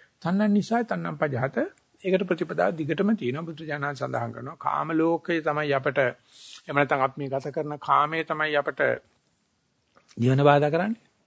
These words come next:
මුළු ලෝකෙම අපේ අම්මලා තාත්තලා ටික තෝ කාමයටමයි අපිට උඩගෙඩි දෙන්නේ. එහෙව් කාමයක් තියෙන තැන්වල නික්-, කාමෙන් අනිත් පැත්තට යන මිනිස්සු ඉන්නවා. අඩු ගන්න පැවිද්දෝ ඉන්නවා. අඩු ගන්න භාවනා කරන අය ඉන්නවා. "ඇයි මට බැරි?"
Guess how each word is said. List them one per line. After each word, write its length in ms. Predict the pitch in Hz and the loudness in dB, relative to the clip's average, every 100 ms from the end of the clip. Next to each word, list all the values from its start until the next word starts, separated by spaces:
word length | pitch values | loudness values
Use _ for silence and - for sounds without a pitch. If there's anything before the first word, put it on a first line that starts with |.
| _ _ _ - - - | _ _ _ -20 -20 -6
මුළු 240 | 151 180 | 2 4
ලෝකෙම 680 | 170 156 175 190 202 196 196 | 6 6 8 8 8 4 2
අපේ 280 | 170 165 165 | 0 0 -6
අම්මලා 260 | 156 165 160 | -4 -6 0
තාත්තලා 360 | 160 156 160 | 0 0 -6
ටික 200 | 147 151 | -8 -10
තෝ 140 | 147 143 | -6 -8
කාමයටමයි 640 | 147 113 127 135 143 143 | 0 0 0 -8 -8 -2
අපිට 240 | 139 147 143 | -2 -2 -6
උඩගෙඩි 460 | 143 143 139 147 156 | -6 -6 -4 -2 0
දෙන්නේ. 360 | 196 320 330 _ _ _ _ _ _ 175 | 0 0 -6 _ _ _ _ _ _ -2
එහෙව් 300 | 147 220 226 | 6 6 6
කාමයක් 520 | 220 185 190 185 175 - | 2 0 2 2 -2 -4
තියෙන 280 | 175 170 | -4 -2
තැන්වල 380 | 175 165 175 190 269 294 - _ _ _ _ _ - _ _ - | -2 -2 0 0 0 -4 -10 _ _ _ _ _ -20 _ _ -4
නික්-, 280 | 151 - - | -2 -4 -14
කාමෙන් 400 | - 147 160 165 | 0 2 2 -2
අනිත් 260 | 165 165 160 | -6 -8 0
පැත්තට 320 | 175 - 180 | 0 0 -8
යන 200 | 170 165 | -4 -4
මිනිස්සු 520 | 160 143 156 - 226 208 | -4 -6 -8 -8 -6 -4
ඉන්නවා. 360 | 156 175 165 117 | 0 0 0 -2
අඩු 140 | 127 | -4
ගන්න 220 | 131 143 139 | -6 -6 -2
පැවිද්දෝ 420 | 139 151 143 127 | -2 -2 0 0
ඉන්නවා. 260 | 113 117 | 0 -6
අඩු 100 | 120 | -8
ගන්න 200 | 135 147 | -8 -4
භාවනා 400 | 123 123 135 147 | -2 0 0 -2
කරන 220 | 143 160 139 | -2 0 0
අය 120 | 123 | 0
ඉන්නවා. 160 | 120 | -2
"ඇයි 120 | 147 156 | 0 2
මට 180 | 131 | 0
බැරි?" 220 | 127 95 | -4 -8